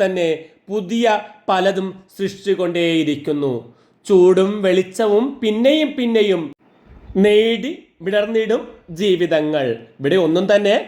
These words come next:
അവസാനിക്കുന്നില്ല, പുതിയവ ഇവിടെ നമ്മുടെ സമൂഹത്തിൽ ഉണ്ടായിക്കൊണ്ടിരിക്കും. ആ സൂര്യനിൽ നിന്ന് ലഭിക്കുന്ന ചൂടും വെളിച്ചവും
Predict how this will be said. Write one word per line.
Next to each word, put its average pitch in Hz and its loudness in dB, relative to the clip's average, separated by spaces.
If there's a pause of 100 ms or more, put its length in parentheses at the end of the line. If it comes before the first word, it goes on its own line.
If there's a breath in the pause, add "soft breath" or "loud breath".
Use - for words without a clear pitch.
(320 loud breath)
അവസാനിക്കുന്നില്ല, 175 -2 (460 loud breath)
പുതിയവ 151 0
ഇവിടെ 180 -2
നമ്മുടെ 175 2 (100)
സമൂഹത്തിൽ 185 2 (400 loud breath)
ഉണ്ടായിക്കൊണ്ടിരിക്കും. 160 -2 (360 loud breath)
ആ 156 0 (100)
സൂര്യനിൽ 170 2
നിന്ന് 196 2
ലഭിക്കുന്ന 190 2 (460 loud breath)
ചൂടും 214 2 (120)
വെളിച്ചവും 208 0